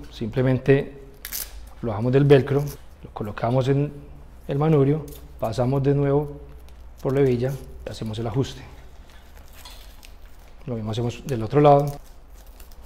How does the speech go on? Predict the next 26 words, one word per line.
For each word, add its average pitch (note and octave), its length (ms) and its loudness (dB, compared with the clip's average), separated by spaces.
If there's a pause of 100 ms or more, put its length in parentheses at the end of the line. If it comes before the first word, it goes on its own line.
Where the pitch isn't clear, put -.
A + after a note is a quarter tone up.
hacemos G2+ 240 -8
el B2 100 0
ajuste. A#2+ 360 -2 (760)
Y D#3 60 8
en D#3 80 8
la D#3+ 60 6
parte D#3+ 260 8
inferior D#3+ 540 8
va A#2+ 60 2
a - 20 6
ir C#3+ 100 6
con D#3+ 180 4
esta E3 260 4
correa, D#3 500 8
una C#3+ 160 0
correa C#3 240 2
en C#3 80 2
un D3 60 4
material C#3+ 400 4
que B2+ 140 0
no C3 180 6
va D#3 80 8
a - 40 6
dañar D#3 200 4
la D3+ 120 4
pintura, D3 500 4